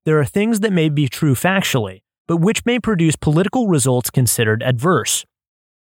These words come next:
Hesitancy was one such bugbear. Note the language from the unnamed Facebook executive above, which describes the press lashing out covid nineteen vaccine discouraging content,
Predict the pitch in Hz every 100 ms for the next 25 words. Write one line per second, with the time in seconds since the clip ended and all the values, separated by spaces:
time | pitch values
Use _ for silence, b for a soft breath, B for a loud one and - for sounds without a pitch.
0 | _ _ 202 202 196 156 131 - 107 110
1 | 131 123 139 135 127 110 - 165 113 107
2 | - - _ _ _ _ - 147 233 302
3 | 220 175 170 151 - 139 120 135 151 143
4 | 131 - 147 - 123 127 110 107 - 110
5 | 113 117 151 131 - _ _ _ _ _
6 | - 160 - 180 - 208 247 208 143 139
7 | 131 - 139 151 202 254 220 151 156 -
8 | 160 170 180 165 160 - 147 131 120 120
9 | - 123 117 110 120 107 127 123 170 190
10 | - 104 87